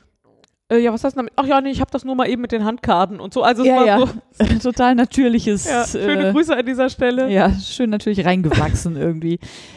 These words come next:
Speaker 2: Ähm, was uns natürlich auch wieder freut, weil sie dann so ja, keine Ahnung, sie kann sich dafür auch genauso begeistern und dann macht's natürlich einfach total viel Spaß.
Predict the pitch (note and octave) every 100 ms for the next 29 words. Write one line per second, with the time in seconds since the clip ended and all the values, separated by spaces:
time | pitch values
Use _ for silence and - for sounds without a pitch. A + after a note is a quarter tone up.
0 | - _ G#3 G#3 G#3 G#3 G#3+ A3 _ -
1 | A3+ A3+ A3+ G#3 G#3+ G3 - - D#4 B3+
2 | A3 - G3 F#3 F3+ F3+ F3 F3 F3 E3+
3 | E3+ E3+ F3 _ - _ _ _ _ _
4 | _ _ E3+ D#3+ - E3 D#3 D#3 D#3+ E3
5 | F3 F3+ F3 E3 - E3 F3 E3 F3 E3
6 | E3 F3+ - E3+ E3 E3 E3 - E3+ D#3+
7 | F3+ E3 D#3+ D#3+ D#3+ - - - D4+ A#3